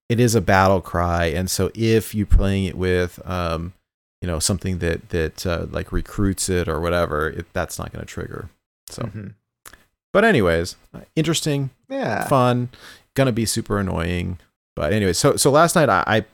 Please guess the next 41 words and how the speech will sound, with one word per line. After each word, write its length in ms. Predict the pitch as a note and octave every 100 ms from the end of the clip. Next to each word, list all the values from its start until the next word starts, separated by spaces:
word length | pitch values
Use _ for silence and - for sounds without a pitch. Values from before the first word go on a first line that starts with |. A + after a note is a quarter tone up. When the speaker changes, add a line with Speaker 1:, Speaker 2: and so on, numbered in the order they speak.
| _ G2
Speaker 1:
I 20 |
copied, 560 | G#2 A#2 A#2 B2 A#2 G#2
um, 320 | F2+ F2 F2+ -
Martian 300 | G#2 - G2+
Boo's 360 | F#2+ F#2 F2 -
Shudderwock 420 | - F#2+ F#2 E2+
Shaman 300 | - F2 F2+ E2
that 40 |
had 160 | F2 E2+
this 160 | F2
in 100 | F#2+
it. 200 | F#2 F2+ - - - -
I 40 |
played 180 | - E2
one 220 | G2+ C3+
game 420 | A#2+ A2+ G#2+ G#2 G#2
and 100 | F2
I 80 | F2
won 260 | G#2 A#2+ A#2
with 180 | G#2+
it. 280 | G#2+ G2 G2 - _ - - - - _
So 140 | - F#2+
there 100 | F#2+
you 80 |
go, 160 | F2+ E2
hundred 180 | F2+ F2+
percent 280 | - - C#2
win 100 | D#2+
rate. 220 | C#2+ - _ _ _ _ - - _
I 80 | -
didn't 220 | G2 G2
actually 360 | F2+ F#2+ - F2
Speaker 2:
Card's 200 | - F#2+
Speaker 1:
draw 60 | F#2
Speaker 2:
busted. 440 | F3+ - C3+ B2 - - -
Speaker 1:
didn't 180 | C3 G#2+
actually 320 | F#2+ - F#2
draw 180 | F2 F2
the 80 | D#2+
card. 520 | - F#2+ E2+ F2 F#2+ -
Uh, 360 | G2 F#2 F#2 F#2